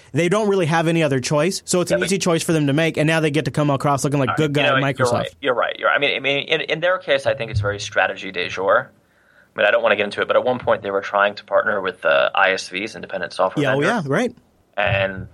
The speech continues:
Speaker 2: that did not go well for
Speaker 1: I was a
Speaker 2: anybody.
Speaker 1: big part of that wave during my con-, during my prime contracting, uh, time of, wha-, how, my prime contracting season. You know, during the main time of contracting, one of the big things I was doing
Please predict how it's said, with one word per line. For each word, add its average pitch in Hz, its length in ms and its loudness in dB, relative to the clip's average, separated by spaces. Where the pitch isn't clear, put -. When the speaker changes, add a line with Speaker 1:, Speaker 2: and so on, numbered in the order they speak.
Speaker 2:
that 90 240 -2
did 101 80 -14
not 95 220 -2
go 92 100 -2
well 85 180 2
for 131 60 -2
Speaker 1:
I 151 60 0
was 180 100 0
a - 40 0
Speaker 2:
anybody. 175 140 -2
Speaker 1:
big 170 60 -6
part 180 160 0
of 208 60 0
that 151 120 0
wave 120 200 0
during 160 260 0
my 160 160 0
con-, 170 340 -2
during 196 240 0
my 180 160 0
prime 175 380 -2
contracting, 151 720 0
uh, 123 200 2
time 131 340 0
of, 113 220 -2
wha-, 113 180 -4
how, - 180 0
my 117 80 2
prime 147 280 0
contracting 143 480 -2
season. 151 320 0
You 190 80 2
know, 160 60 0
during 214 200 2
the 208 80 2
main 185 240 2
time 185 160 2
of 143 60 -2
contracting, 165 360 0
one 170 100 2
of 208 40 2
the 196 60 0
big 190 180 0
things 185 260 0
I 160 160 0
was 156 160 0
doing 135 380 0